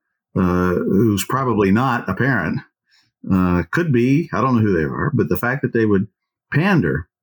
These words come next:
uh, and cancel these very sensible public safety measures, uh, adopted by local leaders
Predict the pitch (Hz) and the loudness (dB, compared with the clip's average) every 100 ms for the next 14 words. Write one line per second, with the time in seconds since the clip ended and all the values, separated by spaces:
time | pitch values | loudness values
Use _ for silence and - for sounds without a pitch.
0 | _ _ - 101 92 - 117 104 98 95 | _ _ -4 0 0 0 0 2 2 -2
1 | - 131 151 165 110 90 90 98 104 139 | -4 0 0 0 0 0 0 0 0 2
2 | 151 147 - _ _ _ - 143 147 143 | 2 0 -4 _ _ _ -4 -2 0 0
3 | 104 95 123 113 - 117 117 92 82 95 | -2 -2 -2 -2 0 0 2 0 0 0
4 | 131 - _ _ _ _ _ _ _ - | -2 -6 _ _ _ _ _ _ _ -10
5 | - _ 92 101 117 - 127 110 98 82 | -10 _ -4 -2 -4 -4 -2 -2 0 0
6 | 92 113 147 143 120 85 76 - | 0 0 0 0 2 0 0 -4